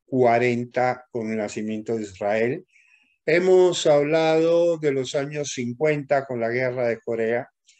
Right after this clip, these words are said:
hemos hablado de los años sesenta con la guerra de Vietnam,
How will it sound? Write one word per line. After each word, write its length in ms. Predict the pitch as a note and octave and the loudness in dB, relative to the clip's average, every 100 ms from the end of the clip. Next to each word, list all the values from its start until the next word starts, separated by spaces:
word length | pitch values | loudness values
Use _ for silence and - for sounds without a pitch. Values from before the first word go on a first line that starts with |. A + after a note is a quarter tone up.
| _ _ | _ _
hemos 320 | C3 C3 C3+ C#3 | -6 -4 -2 0
hablado 340 | B2 B2 B2+ | 2 4 2
de 60 | B2 | 0
los 180 | A#2 | -2
años 300 | B2 A#2+ A#2+ | -4 -4 -4
sesenta 580 | - - D3 E3 D#3 A#2+ | -6 -4 -2 -4 -2 -4
con 140 | A#2 G#2+ | -4 -6
la 100 | G#2 | -4
guerra 420 | A2+ A2+ A#2+ A#2 | -2 -2 -4 -4
de 200 | G#2 G2 | -4 -6
Vietnam, 580 | G2 G2 A#2 G#2+ B2 | -8 -8 -6 -6 -6